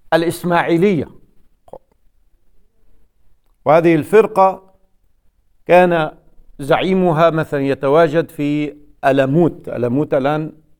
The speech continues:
قريب قزوين، موجودة الآن، أنت ذاهب إلى قزوين يوجد إشارة تقول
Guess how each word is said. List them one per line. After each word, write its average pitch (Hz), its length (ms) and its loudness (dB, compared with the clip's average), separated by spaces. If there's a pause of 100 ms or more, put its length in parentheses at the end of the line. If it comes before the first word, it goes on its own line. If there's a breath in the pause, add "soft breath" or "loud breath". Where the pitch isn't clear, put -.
(280)
قريب 143 480 -2 (120)
قزوين، 139 560 -2 (800)
موجودة 117 520 -4
الآن، 113 300 -6
أنت 120 240 -10
ذاهب 113 400 0
إلى 117 160 -4
قزوين 123 540 -4
يوجد 117 360 -4
إشارة 139 600 -2 (440)
تقول 139 460 -10